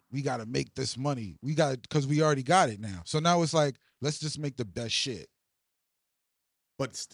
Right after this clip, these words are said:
Speaker 2: here's the thing, right? We just watched Fetty Wap. He's going to jail for six years. That man had four number one singles in one year.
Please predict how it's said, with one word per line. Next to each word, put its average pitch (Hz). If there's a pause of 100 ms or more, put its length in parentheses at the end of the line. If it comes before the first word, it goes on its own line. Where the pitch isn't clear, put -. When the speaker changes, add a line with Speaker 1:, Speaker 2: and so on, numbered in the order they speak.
Speaker 2:
here's 180
the 185
thing, 123
right? 107
We 123
just 202
watched -
Fetty 135
Wap. 95 (1000)
He's 107
going 127
to 120
jail 110
for 98
six -
years. 98 (500)
That 123
man 151
had 120
four 165 (120)
number 131
one 123
singles 104
in 101
one 131
year. 101